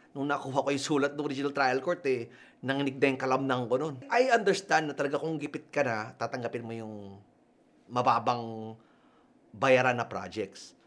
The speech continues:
But, oras tinanggap mo yan,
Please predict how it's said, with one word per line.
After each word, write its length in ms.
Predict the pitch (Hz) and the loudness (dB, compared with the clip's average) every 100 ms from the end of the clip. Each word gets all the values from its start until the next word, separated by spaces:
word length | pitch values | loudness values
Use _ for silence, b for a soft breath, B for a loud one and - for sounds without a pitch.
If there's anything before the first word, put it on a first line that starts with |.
| b - | b 0
But, 480 | 165 202 170 - - b b b _ _ | 6 6 6 -2 -20 b b b _ _
oras 400 | 269 302 302 - | 8 10 10 6
tinanggap 560 | - 247 240 202 202 196 | 0 2 2 2 2 2
mo 160 | 180 | 2
yan, 400 | 135 110 101 104 | 2 2 -4 -12